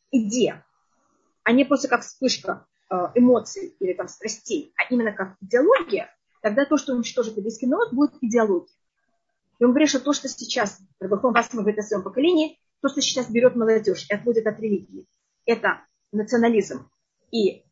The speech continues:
э, социализм, поэтому то, что будет уничтожать еврейский народ, будет эти две партии вместе с ним.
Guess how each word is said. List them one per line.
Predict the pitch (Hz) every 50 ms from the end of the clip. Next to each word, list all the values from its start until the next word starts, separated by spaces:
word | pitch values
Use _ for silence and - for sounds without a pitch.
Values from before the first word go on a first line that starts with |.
| _ _ _ -
э, | 185 175 170 170
социализм, | - 254 - - 269 254 285 415 466 480 494 480 - _ _ _ _ _ _ _ _
поэтому | 254 269 269 - 285 269 240
то, | 247 277
что | 269 - - 240
будет | 208 233 233 214 202 - -
уничтожать | - 208 202 - - 220 220 226 214 -
еврейский | 208 208 220 - - 240
народ, | 233 262 320 403 392 -
будет | 196 214 254 247 285 277 - _ _ _ _ _ _ _ _ _ _ _ _ _ _ _
эти | - 208 - 220
две | 202 254 247
партии | - - 214 214 214 202
вместе | 190 185 185 - - -
с | -
ним. | 302 -